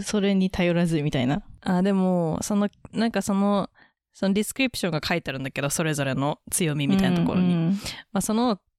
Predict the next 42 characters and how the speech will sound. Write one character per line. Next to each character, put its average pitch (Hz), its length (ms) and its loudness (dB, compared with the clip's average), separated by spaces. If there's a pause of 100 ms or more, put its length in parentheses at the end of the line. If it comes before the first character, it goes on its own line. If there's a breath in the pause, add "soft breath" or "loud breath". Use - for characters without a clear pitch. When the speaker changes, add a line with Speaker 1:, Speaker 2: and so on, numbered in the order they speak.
(200)
Speaker 2:
希 233 160 -4
望 302 220 2
っ - 60 -4
て - 140 -6
い 339 60 2
う 330 60 2
の 190 160 2
は、 175 360 0 (320 soft breath)
ま - 60 -4
あ、 208 40 2
だ 233 120 0
か 202 100 -2
ら 180 80 2
今、 185 160 2
水 180 200 0
木 - 100 -10
ち - 80 -4
ゃ - 20 0
ん 160 60 -2
が - 20 0
言 147 80 -2
っ - 20 -14
た 160 120 -4
み 156 100 0
た 151 140 -2
い - 20 -2
に、 156 100 0
そ 170 120 -4
の 165 80 0
夢 247 420 2
み 220 140 0
た 160 180 -2
い 156 60 -2
な 156 80 -2
ゴ 254 260 2
ー - 40 0
ル 240 120 0
設 254 240 -2 (140)
定 160 180 0
を 165 100 0
し - 140 -2
て、 339 420 0